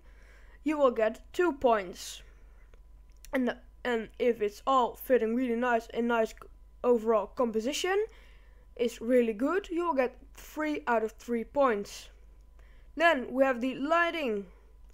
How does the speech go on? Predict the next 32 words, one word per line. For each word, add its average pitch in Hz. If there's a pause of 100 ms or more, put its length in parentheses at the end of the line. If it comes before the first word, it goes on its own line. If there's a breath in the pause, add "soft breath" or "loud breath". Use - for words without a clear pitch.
(120)
two 339
points. 220 (760 soft breath)
You 269
will 262
get 254
zero 269
points 277
if 247
he 254
no, 247
if 240
he 240
got 220
no 240
lighting. 214
We're 285
gonna 311
be 294
a 269
bit 247
hard 262
about 254
this 247
one 247 (280 soft breath)
because 240 (180)
it, -
it 285
has 302
to 262
be 254
functioning 240
at 208